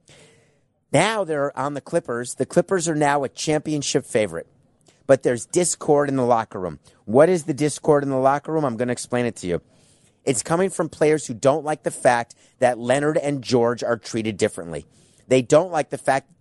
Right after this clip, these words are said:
that Kawhi Leonard gets to sit out games. Injury management. Remember, beginning of with ner-, Nothing Personal, previous episodes, we talked load management, injury management.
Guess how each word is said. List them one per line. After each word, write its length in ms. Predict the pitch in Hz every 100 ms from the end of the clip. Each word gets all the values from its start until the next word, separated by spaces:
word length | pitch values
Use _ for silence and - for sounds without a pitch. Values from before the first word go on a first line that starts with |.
| -
that 120 | 127
Kawhi 360 | - 127 135 135
Leonard 300 | 131 135 131
gets 160 | 135
to 120 | -
sit 240 | 131 - 143
out 220 | 143 -
games. 480 | 147 147 104 - - _ _ _ _ -
Injury 420 | 170 160 151 139
management. 580 | 123 117 107 95 87 - _ -
Remember, 460 | 117 143 156 139
beginning 480 | 95 117 127 131 123
of 200 | 117 104 104
with 200 | 98 123
ner-, 240 | 123 131 131
Nothing 360 | 131 131 135
Personal, 420 | - 135 135 113 104
previous 420 | - 131 127 -
episodes, 460 | 127 135 113 98 - - 135
we 100 | 127
talked 320 | 143 135 120
load 240 | 127 147
management, 560 | 127 117 101 85 87 - _ _
injury 380 | 143 156 131 123
management. 480 | 107 95 82 80